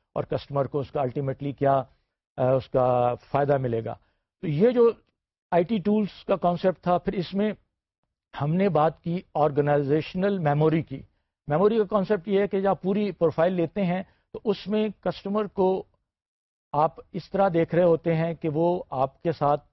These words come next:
جو مختلف چینلز میں استعمال کر رہا ہے، آپ اس کی ڈیٹا کو کا-، کیپچر کر رہے ہیں، اس کی ہسٹری لے رہے ہیں، تو آپ اس کو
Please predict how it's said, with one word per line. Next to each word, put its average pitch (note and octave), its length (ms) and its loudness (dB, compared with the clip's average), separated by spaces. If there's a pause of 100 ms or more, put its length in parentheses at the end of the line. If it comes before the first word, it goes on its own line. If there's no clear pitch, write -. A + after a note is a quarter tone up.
جو C3+ 160 -4
مختلف E3 460 -6
چینلز D3 300 2 (120)
میں D#3 80 -2
استعمال C#3 380 -2
کر C3+ 140 -2
رہا C3 200 2
ہے، C3+ 160 2 (400)
آپ C3+ 160 0
اس C#3+ 120 -8
کی D3 240 -4
ڈیٹا C3+ 320 -2
کو D3 140 0
کا-، C#3 340 -4
کیپچر C3+ 300 -2
کر C3+ 180 -2
رہے B2+ 80 -2
ہیں، C#3 80 -2
اس B2 120 -10
کی C3 140 -6
ہسٹری D3+ 260 -6
لے C3+ 160 2
رہے C3+ 140 0
ہیں، C#3+ 140 -4 (380)
تو - 140 -4
آپ G3 220 0
اس F#3 200 -8
کو A3+ 260 -4